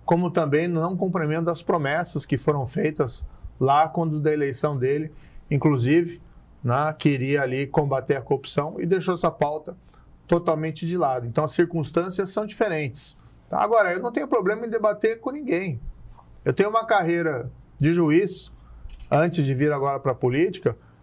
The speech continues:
que eu tive processos envolvendo, por exemplo, Fernandinho Beiramar, líder de cartel de Juárez,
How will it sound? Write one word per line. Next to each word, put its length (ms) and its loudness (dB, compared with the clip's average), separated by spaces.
que 80 2
eu 40 4
tive 280 0
processos 840 0
envolvendo, 480 0
por 160 2
exemplo, 220 -2
Fernandinho 440 0
Beiramar, 720 0
líder 440 4
de 80 -4
cartel 420 0
de 60 -4
Juárez, 720 0